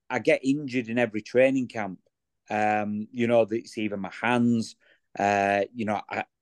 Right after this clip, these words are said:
I have to have the extra days off, um, because of my knees and things like that. And it's, and it's, it's never really bothered me, but I just got the advice. And I think boxers do need good advisors around them, you know, a good,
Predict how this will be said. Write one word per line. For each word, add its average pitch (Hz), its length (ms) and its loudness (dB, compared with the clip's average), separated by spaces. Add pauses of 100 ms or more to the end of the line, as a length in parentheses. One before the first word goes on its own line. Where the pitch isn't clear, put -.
(460)
I 110 120 2
have 123 200 0
to 127 100 2
have 107 140 -2
the 113 160 0
extra - 360 -8
days 113 460 2
off, 127 240 0 (560)
um, 110 340 -2
because 107 260 -6
of 104 60 -10
my 107 100 -2
knees 123 480 0
and 123 160 -4
things 117 260 -2
like 104 160 2
that. 120 240 2
And 117 80 -4
it's, 113 220 -12
and 127 160 -6
it's, - 240 -12 (200)
it's - 200 -20
never 160 180 2
really 139 220 8
bothered 156 280 0
me, 143 100 0
but 123 180 -2
I 151 40 -4
just 190 260 -4
got 196 200 -4
the 165 140 0
advice. 143 500 -4
And 135 100 -4
I 127 40 -8
think 165 320 -6
boxers 147 480 0
do 131 260 4
need 135 480 2 (1200)
good 139 240 4 (240)
advisors 131 680 0
around 147 400 2
them, 107 260 -2
you 113 100 -4
know, 123 120 -2
a 117 60 0
good, 131 280 2